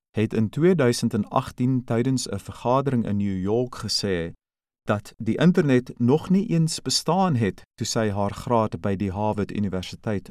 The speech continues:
ontvang het nie. Volgens haar sal mense dus aanpasbaar moet wees,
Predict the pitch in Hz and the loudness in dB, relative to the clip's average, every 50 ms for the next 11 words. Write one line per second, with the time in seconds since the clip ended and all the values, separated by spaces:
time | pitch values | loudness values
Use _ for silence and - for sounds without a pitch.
0 | - - 98 98 95 - - - 110 104 92 90 101 95 - - 85 80 80 - | -10 -8 -6 -6 -6 -6 -4 -2 -2 -2 -2 -2 -4 -6 -4 -4 -6 -6 -6 -8
1 | - _ _ _ _ _ _ _ _ _ _ _ _ _ _ _ _ _ - - | -12 _ _ _ _ _ _ _ _ _ _ _ _ _ _ _ _ _ 0 2
2 | 117 117 - 95 - - 85 98 139 165 110 82 73 - - _ _ _ _ _ | 2 4 2 0 -4 -4 0 2 4 4 4 2 0 -6 -14 _ _ _ _ _
3 | - - - 107 101 101 101 104 113 120 123 120 - 104 92 98 98 - - - | -12 -6 -4 -2 0 0 2 2 4 2 2 2 0 -2 -2 -2 -4 -4 -4 -4
4 | 101 98 92 - - 139 165 160 - - 113 107 101 98 98 92 87 82 87 92 | -4 -4 -4 -2 -2 -2 -2 -2 -2 -2 -2 0 0 0 -2 -2 -4 -4 -4 -4
5 | 85 80 82 - - - | -4 -4 -4 -6 -8 -10